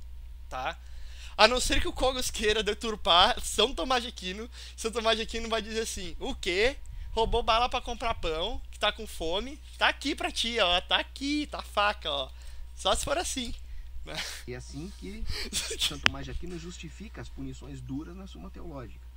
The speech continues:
Speaker 1: Punições
Speaker 2: Santo
Speaker 1: duras.
Speaker 2: Agostinho
Speaker 1: Cara, não importa se a punição dura ou tá mole, me importa que ela esteja justificada. É a única coisa que me importa. Se,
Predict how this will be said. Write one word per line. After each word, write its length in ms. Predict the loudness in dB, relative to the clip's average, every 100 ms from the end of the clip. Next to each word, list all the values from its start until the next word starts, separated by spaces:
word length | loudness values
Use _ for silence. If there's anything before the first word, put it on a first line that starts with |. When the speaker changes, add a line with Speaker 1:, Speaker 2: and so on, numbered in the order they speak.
| -14 -12 -8
Speaker 1:
Punições 460 | -8 -4 0 0
Speaker 2:
Santo 100 | 0
Speaker 1:
duras. 160 | 0 -2
Speaker 2:
Agostinho 100 | 4
Speaker 1:
Cara, 280 | 6 6 2 -8 -12 -12 -12
não 200 | -8 -6
importa 480 | -6 -2 0 0 -2
se 240 | -4 -2
a 120 | -2 -2
punição 640 | -4 -10 -8 -4 -4 -4
dura 380 | -4 0 0 2
ou 140 | 0 2
tá 240 | 6 4
mole, 540 | 6 4 4 2 -6 -10
me 100 | -10
importa 460 | -6 0 0 0 -2
que 100 | -2
ela 160 | 0
esteja 720 | -2 0 2 2 0 -4 -4 -8 -12 -12
justificada. 1200 | -10 -8 -6 -6 -6 -8 -8 -10 -8 -6 -6 -8
É 60 | -12
a 40 |
única 200 | -12 -12 -10
coisa 180 | -10
que 80 | -10
me 60 | -12
importa. 300 | -10 -10 -10
Se, 200 | -8 -8